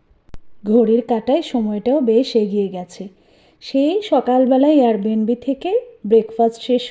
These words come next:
করে বের হয়েছিলাম। তারপর থেকে তো শুধু কাজ আর কাজই করে যাচ্ছি। তবে বাচ্চারা কিন্তু এই ঘুরে বেড়াতে পেরে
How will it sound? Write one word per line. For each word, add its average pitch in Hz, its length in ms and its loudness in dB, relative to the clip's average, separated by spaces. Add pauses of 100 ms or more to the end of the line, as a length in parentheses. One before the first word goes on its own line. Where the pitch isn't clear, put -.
করে 311 200 -2
বের 220 260 2
হয়েছিলাম। 196 540 -6 (520)
তারপর 226 380 0
থেকে 226 320 -2
তো 247 140 -6
শুধু 294 260 -6
কাজ 240 420 2
আর 294 100 2
কাজই 226 380 -2
করে 190 300 -2
যাচ্ছি। 180 420 -12 (1800)
তবে 262 200 2
বাচ্চারা 233 580 2
কিন্তু 302 340 0
এই 339 140 0
ঘুরে 220 320 4
বেড়াতে 247 380 2
পেরে 302 260 -2